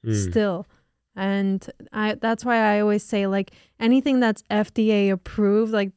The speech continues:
Speaker 2: that's not
Speaker 1: Doesn't mean anything.
Speaker 2: Yeah, like, that doesn't offer me any security or any, like,
Speaker 1: Mm-mm.
Speaker 2: peace of mind.
Speaker 1: Because what I've realized, too, is that any establishment or any institution that's linked or related to the government or is a branch of the government
Speaker 2: Hmm.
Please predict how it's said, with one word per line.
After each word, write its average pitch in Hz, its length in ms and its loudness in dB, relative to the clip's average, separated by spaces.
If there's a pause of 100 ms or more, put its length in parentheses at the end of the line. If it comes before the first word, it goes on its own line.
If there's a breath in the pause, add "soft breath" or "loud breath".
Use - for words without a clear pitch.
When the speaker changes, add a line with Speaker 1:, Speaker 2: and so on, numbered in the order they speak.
(140)
Speaker 2:
that's 220 280 -4
not 285 140 0
Speaker 1:
Doesn't 92 200 0
mean 92 140 0
anything. 90 340 -2
Speaker 2:
Yeah, 294 220 2
like, 254 260 0
that 262 220 -2
doesn't 285 260 -2
offer 247 240 -2
me 233 160 2
any 220 200 2
security 202 880 -2
or 190 180 0
any, 196 300 -2
like, 185 240 -2
Speaker 1:
Mm-mm. 87 160 -4
Speaker 2:
peace 208 260 -4
of 196 100 -4
mind. 190 540 -4 (480 loud breath)
Speaker 1:
Because 120 320 2
what 123 140 4
I've 123 160 6
realized, 107 420 4
too, 107 140 4
is 101 100 2
that 95 220 4 (140)
any 117 420 4
establishment 104 1000 -2
or 104 220 2
any 101 380 0
institution 98 640 -4
that's 90 420 -4
linked 107 560 0
or 101 220 2
related 98 580 0
to 139 240 0
the 135 100 4
government 110 520 0
or 104 240 2
is 98 180 0
a 98 40 -2
branch 95 360 -2
of 101 140 -2
the 101 60 0
government 113 460 -2 (140)
Speaker 2:
Hmm. 269 120 -2